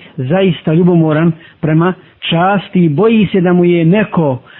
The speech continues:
ne oskrnavi i ne uprlja, a posebno je ljubomoran kad je u pitanju čast njegove porodice, kad je u pitanju čast njegove žene,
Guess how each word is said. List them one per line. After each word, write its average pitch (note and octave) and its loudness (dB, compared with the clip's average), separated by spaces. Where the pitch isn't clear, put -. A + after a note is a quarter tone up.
ne E3+ 2
oskrnavi F#3 0
i E3+ -2
ne D#3+ 2
uprlja, D#3 -2
a D#3 -6
posebno F3 0
je D#3+ 0
ljubomoran E3 0
kad D#3+ -2
je D#3+ 0
u D3+ 0
pitanju E3 -2
čast E3 -4
njegove D3+ 0
porodice, D#3 -2
kad E3+ -2
je F3 2
u E3 2
pitanju E3 -2
čast D#3 -4
njegove D3+ 0
žene, D#3+ 0